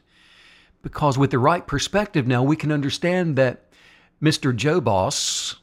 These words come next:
has a perspective that's correct for him, and we can relate with that perspective, but from where we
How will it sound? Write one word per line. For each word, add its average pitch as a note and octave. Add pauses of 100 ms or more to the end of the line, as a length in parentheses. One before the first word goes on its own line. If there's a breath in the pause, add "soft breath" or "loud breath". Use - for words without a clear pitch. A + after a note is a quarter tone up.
has G3
a D#3+
perspective D#3+
that's A#2+
correct D#3
for C3+
him, G2+
and C3
we G#3+
can D#3+
relate C#3
with C#3+
that B2
perspective, A#2 (400 loud breath)
but C#3
from B2
where B2
we A2+